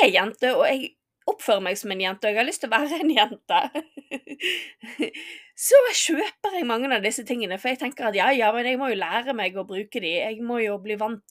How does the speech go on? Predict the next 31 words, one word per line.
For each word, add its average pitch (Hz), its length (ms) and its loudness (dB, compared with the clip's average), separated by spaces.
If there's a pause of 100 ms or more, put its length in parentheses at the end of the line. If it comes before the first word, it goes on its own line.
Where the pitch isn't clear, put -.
til 180 240 -4
å 180 100 -4
gjøre 196 360 -4
det, 175 160 -4
og 160 80 -2 (100)
jeg 214 220 -4 (480)
skal 214 420 2
bli 214 180 -2
flinkere, 208 380 -2
jeg 214 160 -4
lover 214 720 0
å 185 140 -8
bruke 202 480 -10
flere 165 480 -4 (240)
av 180 160 -4
disse 180 220 -12
tingene. 170 320 -8 (1400)
Men 494 160 2
så 480 140 6 (1500)
blir - 160 6
det 220 140 2
ikke 254 160 4
gjort, 202 240 0
for 262 100 0
det 247 140 4
at 202 240 2
det 208 100 -2
blir 220 400 0
aldri 208 460 0
en 180 240 -6
rutine 202 640 -6